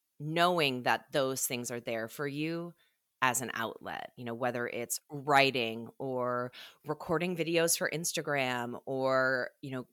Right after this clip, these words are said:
setting aside time and, and making it a priority to go to the gym or read a book or, you know, <sighs> sometimes I even think I wanna stay home and just, like,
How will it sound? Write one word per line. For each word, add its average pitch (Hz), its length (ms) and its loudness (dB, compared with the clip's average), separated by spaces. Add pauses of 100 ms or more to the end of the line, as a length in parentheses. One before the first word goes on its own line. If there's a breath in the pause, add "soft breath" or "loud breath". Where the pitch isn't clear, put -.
(500)
setting 208 400 4
aside 175 260 4
time 147 460 4
and, 120 220 -4 (120)
and 135 200 -6
making 151 280 0
it 139 80 -2
a 135 60 -2
priority 131 520 2
to 127 320 -6 (460 loud breath)
go 170 160 6
to 180 80 2
the 151 120 0
gym 127 420 0
or 139 160 -4
read 180 240 0
a 165 40 0
book 120 520 -2
or, 135 500 2 (960 soft breath)
you 190 80 -4
know, 160 160 0 (100)
<sighs> - 400 -12
sometimes 240 500 2
I 185 100 8
even 175 240 4
think 160 340 -2 (420)
I 170 200 4
wanna 208 180 2
stay 147 280 2
home 143 420 -4
and 139 180 -6
just, - 200 -4
like, 127 260 -2